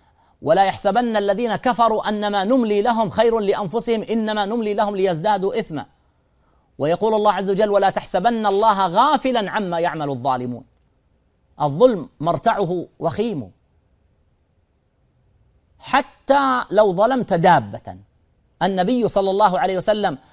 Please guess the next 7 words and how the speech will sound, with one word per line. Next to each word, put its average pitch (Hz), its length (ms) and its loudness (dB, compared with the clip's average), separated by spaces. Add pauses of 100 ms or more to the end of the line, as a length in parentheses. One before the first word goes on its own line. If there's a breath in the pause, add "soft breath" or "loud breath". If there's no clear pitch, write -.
(240 soft breath)
في 147 280 -6
صحيح 180 360 -2
البخاري 180 440 0
وفي 160 220 -4
غيره 151 360 -2 (480)
رأى 262 380 2
حمارا 202 760 0